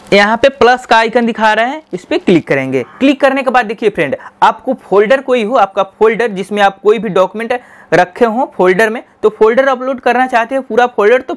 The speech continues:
फोल्डर पे क्लिक करेंगे और अपना, अ, फोल्डर के नाम बनाकर उस पे आप जैसे मैं मान लीजिए कोई भी नाम बनाएं और अपने फोल्डर बनाकर उसमें कोई भी डॉक्यूमेंट रखना चाहते हैं तो ऐसे इसको अपलोड पे क्लिक करेंगे। क्लिक करने के बाद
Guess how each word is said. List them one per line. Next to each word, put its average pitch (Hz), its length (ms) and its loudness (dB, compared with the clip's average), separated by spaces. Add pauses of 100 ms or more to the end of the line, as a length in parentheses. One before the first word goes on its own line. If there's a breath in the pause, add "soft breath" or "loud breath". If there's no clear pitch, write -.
(100)
फोल्डर 214 280 0
पे 247 140 -4
क्लिक 208 280 -4
करेंगे 170 400 0 (260 loud breath)
और 208 140 4
अपना, 226 320 -2 (340 loud breath)
अ, 180 200 2 (480)
फोल्डर 208 340 2
के 254 120 -4
नाम 220 300 -2
बनाकर 214 480 -2 (340 soft breath)
उस 180 180 -2
पे 226 120 2
आप 240 260 2
जैसे 185 260 -6
मैं 196 140 -6
मान 196 180 0
लीजिए 196 200 0
कोई 190 220 0
भी 196 160 -2
नाम 190 240 0
बनाएं 190 380 -2 (360 loud breath)
और 160 240 2
अपने 170 240 -4
फोल्डर 180 500 0
बनाकर 185 460 -2
उसमें 196 260 -4
कोई 196 180 2
भी 196 100 -2
डॉक्यूमेंट 190 380 0
रखना 196 200 -4
चाहते 180 360 -2
हैं 208 120 -4
तो 190 120 -4
ऐसे 190 280 -2
इसको 240 220 -2
अपलोड 208 460 0
पे 214 80 0
क्लिक 170 260 -4
करेंगे। 135 340 -4 (400 soft breath)
क्लिक 220 180 2
करने 220 260 0
के 220 80 0
बाद 240 260 0